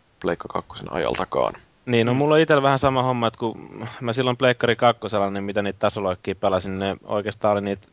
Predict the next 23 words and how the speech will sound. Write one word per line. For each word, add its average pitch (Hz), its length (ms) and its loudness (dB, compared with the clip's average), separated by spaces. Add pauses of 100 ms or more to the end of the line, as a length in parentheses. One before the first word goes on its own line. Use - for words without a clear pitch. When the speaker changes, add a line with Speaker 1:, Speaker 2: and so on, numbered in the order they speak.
(100)
Speaker 2:
Jack 98 340 2
and 92 160 -8
Daxtereita, 90 640 0
ja 85 80 0
sit - 80 -18
niinku 92 200 -6
Ratchet 95 300 -2
and 87 80 -12
Clankia 90 380 -4
tuli 80 180 -6
jonkin 87 280 -4
verran 85 180 -2
pelattua, 87 420 -2
mut 87 180 -8
sit - 180 -12
noi 98 180 2 (640)
Sly 120 300 6
Cooperit 101 480 -2
jotenkin 107 400 0
jäi 95 320 6 (140)
ihan 92 180 -2 (100)
paitsioon - 580 0
siinä. - 260 -12